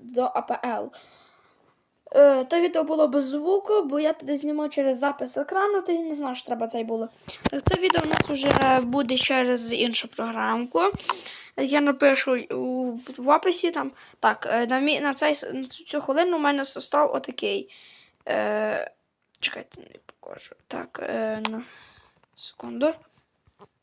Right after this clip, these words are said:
Так, все щось робить, теж не хочу нічого появлятися. Хм. Ладно, е, так. Калінкас, е, цей, що Л Вшник, к-,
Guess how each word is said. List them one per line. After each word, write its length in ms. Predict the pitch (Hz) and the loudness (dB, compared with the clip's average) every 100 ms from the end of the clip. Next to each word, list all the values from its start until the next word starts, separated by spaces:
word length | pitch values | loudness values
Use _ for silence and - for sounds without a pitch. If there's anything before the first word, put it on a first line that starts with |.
| _ _ - 69 - - - - - - - - - _ _ _ _ _ - | _ _ 0 2 4 2 0 -6 -6 0 -2 -2 -12 _ _ _ _ _ -18
Так, 200 | 285 - | -18 -16
все 180 | - 294 | -20 -18
щось 280 | - 277 - | -12 -8 -8
робить, 480 | 277 294 294 269 262 | -6 -6 -4 -8 -6
теж 260 | 269 269 | -8 -6
не 60 | 262 | -12
хочу 240 | 262 254 | -10 -8
нічого 340 | 254 247 - - | -6 -6 -6 -6
появлятися. 760 | 240 240 226 226 - - - 269 _ | -8 -4 -6 -6 -8 -8 -10 -18 _
Хм. 140 | - 233 - - - - - - - - | -16 0 2 2 2 2 2 0 -8 0
Ладно, 240 | 247 226 226 - - - | 2 2 -8 -12 -8 0
е, 640 | 226 240 233 240 240 233 | 2 4 2 2 0 0
так. 380 | 247 240 226 - - _ - _ 427 - | 0 -2 -2 -8 -20 _ -20 _ -14 -8
Калінкас, 1400 | - 277 277 277 254 247 - _ - _ 262 262 254 - | 2 2 4 2 0 -8 -12 _ -20 _ 2 4 4 4
е, 440 | 247 240 226 220 | 4 4 4 2
цей, 220 | 214 226 233 | 0 -2 -2
що 140 | 247 240 - | -4 -6 -2
Л 320 | 233 247 247 | 2 4 4
Вшник, 260 | 247 - 233 | 2 -2 -6
к-, 320 | 175 175 - | -6 -8 -16